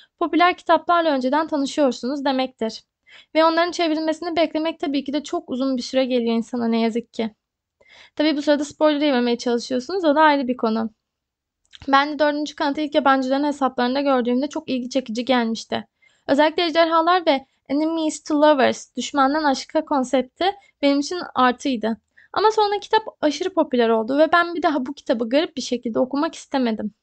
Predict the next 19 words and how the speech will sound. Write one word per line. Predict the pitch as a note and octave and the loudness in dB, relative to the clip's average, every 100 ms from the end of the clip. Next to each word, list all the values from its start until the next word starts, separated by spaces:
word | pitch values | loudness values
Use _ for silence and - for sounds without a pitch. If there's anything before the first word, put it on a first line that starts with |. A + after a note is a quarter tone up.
| _ - | _ -2
Hatta | C4+ F4 F4 | 0 2 0
Türkçe | F4 F#4 F4 | -2 -4 -2
çevirisi | E4 D4+ D4 D4 E4+ | -2 0 -2 -4 -4
yayınlanıp | E4 C4 A#3+ D4+ - _ _ _ - | -2 0 -2 -2 -6 _ _ _ -4
kitap | - D#4 C#4+ | 0 2 0
basılınca | D4 E4 D#4 C4+ | -2 -6 -4 -4
bile | C4+ D#4 | -4 -4
uzun | C#4 D4+ | -4 -4
süre | C#4+ D4 | -2 0
almadım. | D#4 C#4+ A#3 G#3+ A3 - _ _ _ | 2 2 -2 -4 -8 -10 _ _ _
Çünkü | G#4 A4 | 0 0
herkes | - C5+ C5+ F#4+ | 0 0 2 2
üstüne | D4 D#4 D#4 | 0 -4 0
çok | G#4+ - | 0 4
fazla | E4+ D#4+ | 2 2
konuşunca | E4+ E4+ E4 G4+ F#4+ | -2 -6 -6 -2 0
benim | D4+ F#4 | 0 -2
hevesim | D4 C#4+ C4+ C#4+ D4+ | -2 0 0 -2 -4
gitti. | B3+ - - A3 | -4 -6 -8 -8